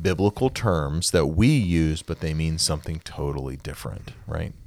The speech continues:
So if you were to go up to a Mormon and you were to say, "Have you ever accepted Jesus Christ as your personal Lord and Savior?" They would say, "Yes, we have."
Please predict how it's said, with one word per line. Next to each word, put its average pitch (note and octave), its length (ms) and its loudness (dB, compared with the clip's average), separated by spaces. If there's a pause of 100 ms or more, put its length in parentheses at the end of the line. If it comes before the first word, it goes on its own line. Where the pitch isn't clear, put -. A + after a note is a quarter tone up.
(560)
So E2+ 280 4
if - 160 -4
you G#2 140 6
were G#2 180 8
to G2+ 140 0
go F#2 120 6
up - 80 0
to G2 120 2
a F2 40 2
Mormon E2+ 320 2
and E2+ 140 2
you E2 80 0
were E2 100 0
to D#2+ 80 0
say, E2 280 2
"Have F#2+ 140 2
you D#3+ 220 12
ever B2 140 12
accepted A2+ 400 6
Jesus G2 320 2
Christ F2+ 320 2
as E2+ 120 -6
your F2 80 0
personal G#2+ 480 0
Lord E2+ 220 2
and E2 80 -2
Savior?" D2+ 340 -2
They F2 160 0
would D#2+ 200 -2
say, - 160 2
"Yes, D2 340 -6
we A#1+ 80 -8
have." - 320 -12